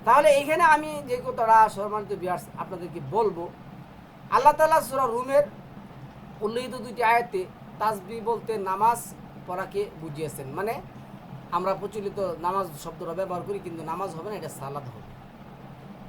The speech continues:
এই আয়াত দ্বয়ে যে সময়ের কথা বলা হয়েছে, তা হলো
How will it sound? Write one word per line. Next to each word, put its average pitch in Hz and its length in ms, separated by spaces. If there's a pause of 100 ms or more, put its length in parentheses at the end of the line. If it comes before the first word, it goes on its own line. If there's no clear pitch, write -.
(140)
এই 247 100
আয়াত 262 400
দ্বয়ে 214 200 (760)
যে 220 220
সময়ের 247 460
কথা 226 260
বলা 208 260
হয়েছে, 190 400 (580)
তা 175 140
হলো 202 240